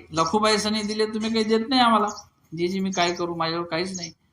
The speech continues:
जर असतं तर मी दिलं असतं, मी निष्कंचन आहे, माझ्याजवळ कवडी सुद्धा नाही तुम्हाला द्यायला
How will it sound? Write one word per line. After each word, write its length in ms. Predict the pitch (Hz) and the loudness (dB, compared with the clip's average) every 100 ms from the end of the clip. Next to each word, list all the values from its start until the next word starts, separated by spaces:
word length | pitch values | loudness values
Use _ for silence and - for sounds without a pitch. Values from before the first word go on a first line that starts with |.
| _ _ _ - - | _ _ _ -20 0
जर 140 | 185 240 | 4 6
असतं 300 | 226 247 247 | 6 4 2
तर 40 | |
मी 140 | 254 | 4
दिलं 220 | 226 226 262 | 4 6 6
असतं, 320 | 226 - 226 | 6 4 2
मी 160 | 226 | 2
निष्कंचन 600 | 220 208 - 247 262 240 | 2 0 2 4 4 2
आहे, 100 | 135 - - 156 | 0 -4 -10 -4
माझ्याजवळ 260 | 180 190 | -2 -2
कवडी 320 | 190 185 208 | 0 0 0
सुद्धा 320 | 214 185 185 185 | -2 -4 -2 0
नाही 200 | 190 190 | 0 -2
तुम्हाला 300 | 180 180 175 | -2 0 0
द्यायला 360 | 160 156 160 | 0 0 -2